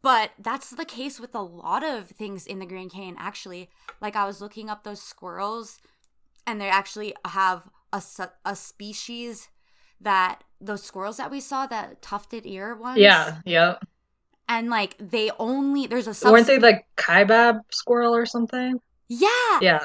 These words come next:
Speaker 1: So it's the Kaibab National Forest.
Speaker 2: Yeah.
Speaker 1: And they literally only live in Kaibab National Forest. They're only found there.
Speaker 2: That's so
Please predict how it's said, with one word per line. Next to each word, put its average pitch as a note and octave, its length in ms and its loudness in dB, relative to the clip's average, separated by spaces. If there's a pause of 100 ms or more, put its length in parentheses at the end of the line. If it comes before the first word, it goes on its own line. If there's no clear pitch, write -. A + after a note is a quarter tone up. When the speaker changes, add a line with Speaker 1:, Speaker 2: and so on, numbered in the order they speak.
(100)
Speaker 1:
So F4 240 4
it's F4 180 -4
the D#4 120 -2
Kaibab C#4+ 640 6
National A#3 500 2
Forest. G3+ 500 -6
Speaker 2:
Yeah. F3+ 340 2
Speaker 1:
And A3 160 0
they G#3+ 220 0
literally A#3+ 540 -4
only A3+ 380 -4
live G#3+ 360 -6
in G3 240 -8
Kaibab F#3+ 480 0
National F3 520 -4
Forest. - 460 -12
They're F3+ 120 -4
only F#3 240 -6
found E3 300 -2
there. G3+ 120 -2
Speaker 2:
That's F#3+ 160 -8
so - 140 -4